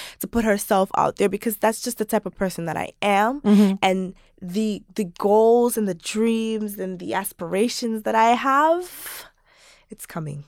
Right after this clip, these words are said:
Speaker 2: Yeah, I got it.
Speaker 1: I, I'm <laughs>
Speaker 2: I got that. And, and, and,
Speaker 1: I'm
Speaker 2: and
Speaker 1: gonna
Speaker 2: I
Speaker 1: get
Speaker 2: buy
Speaker 1: where I
Speaker 2: into
Speaker 1: need to
Speaker 2: that.
Speaker 1: be.
Speaker 2: Absolutely.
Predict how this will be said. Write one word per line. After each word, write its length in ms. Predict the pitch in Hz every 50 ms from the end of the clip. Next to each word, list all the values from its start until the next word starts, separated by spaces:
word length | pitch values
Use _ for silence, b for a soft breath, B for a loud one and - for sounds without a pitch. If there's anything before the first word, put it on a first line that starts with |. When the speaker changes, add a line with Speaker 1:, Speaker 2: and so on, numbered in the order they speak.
| _
Speaker 2:
Yeah, 180 | - 151 139 -
I 140 | - 156 147
got 240 | 147 147 147 160 156
it. 100 | 147 123 -
Speaker 1:
I, 120 | - 87 -
I'm 240 | - - 175 190 185 - 254 - - - - -
<laughs> 320 | - 523 453 - 480 -
Speaker 2:
I 100 | - 180
got 240 | 175 190 185 190 175
that. 320 | 175 131 120 113 - - _
And, 160 | - 160 180 190 - -
and, 140 | 196 196 185 185 -
and, 200 | 196 190 196 208
Speaker 1:
I'm 0 |
Speaker 2:
and 120 | 220 214
Speaker 1:
gonna 180 | - 180 175 175
Speaker 2:
I 80 | 180 190
Speaker 1:
get 80 | 185
Speaker 2:
buy 80 | 175 175
Speaker 1:
where 80 | 170 170
I 40 |
Speaker 2:
into 100 | 170 170
Speaker 1:
need 80 | 175 175
to 60 | 175 147
Speaker 2:
that. 200 | 151 127 123 131
Speaker 1:
be. 140 | 160 147
Speaker 2:
Absolutely. 760 | - 165 156 151 185 - - 170 147 147 151 - 170 151 143